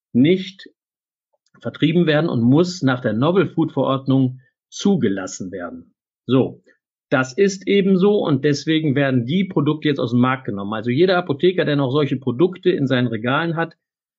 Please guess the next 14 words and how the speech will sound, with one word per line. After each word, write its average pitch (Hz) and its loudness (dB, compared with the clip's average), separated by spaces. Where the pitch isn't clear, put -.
wäre 143 2
ich, - -2
bis 139 0
die - -4
Amtsapothekerin 123 -2
kommt, 107 -4
vorsichtig. - -4
Beispiele 214 0
habe 196 0
ich 185 -4
jetzt 185 -2
einfach 175 0
mal 170 2
genannt, 160 -2